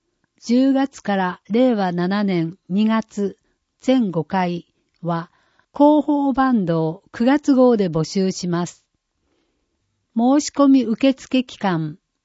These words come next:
三月二十八日木曜から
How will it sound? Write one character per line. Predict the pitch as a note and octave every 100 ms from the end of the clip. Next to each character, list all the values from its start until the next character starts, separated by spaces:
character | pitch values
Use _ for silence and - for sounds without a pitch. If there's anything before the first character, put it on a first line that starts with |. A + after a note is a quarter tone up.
| _ _
三 | - - D4 D4+
月 | C#4+ A#3 G3
二 | G3 G#3+
十 | B3 G#3+
八 | D3+ F3+ F#3
日 | F3 E3+ - F3+ - -
木 | F3+ - C4
曜 | C4+ B3+ G#3+
か | - E3
ら | D#3+